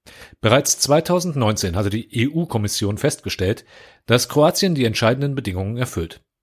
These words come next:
Wir erinnern an dieser Stelle daran, dass diese Entscheidung nur wenige Wochen, nachdem Journalisten aus mehreren Ländern einmal mehr illegale Pushbacks und massive Übergriffe auf Geflüchtete an der kroatischen E-U-Außengrenze dokumentiert haben,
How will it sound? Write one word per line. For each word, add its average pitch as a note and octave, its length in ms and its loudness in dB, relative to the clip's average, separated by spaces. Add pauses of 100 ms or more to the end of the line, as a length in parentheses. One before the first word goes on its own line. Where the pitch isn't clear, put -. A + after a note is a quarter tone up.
(200)
Wir C3 280 2
erinnern E3 260 4
an C3+ 100 0
dieser B2+ 180 2
Stelle A#2 220 0
daran, A2+ 500 2
dass C3 140 0
diese E3 200 -2
Entscheidung D3 300 2
nur C3+ 140 2
wenige F3+ 260 4
Wochen, C#3+ 360 0
nachdem C3+ 380 -2
Journalisten A#2+ 640 -2
aus E2+ 200 -8
mehreren F3+ 440 2
Ländern F2 460 0 (280)
einmal A#2 260 0
mehr C3+ 300 2
illegale D3+ 320 4
Pushbacks - 640 -2
und G2+ 160 -8
massive F3 400 0
Übergriffe D#3 600 0
auf - 180 -4
Geflüchtete A#2+ 640 -2 (380)
an G#2+ 100 -6
der A2 100 2
kroatischen A#2+ 420 2
E-U-Außengrenze A#2 760 0
dokumentiert G#2 500 -4
haben, G#2 260 0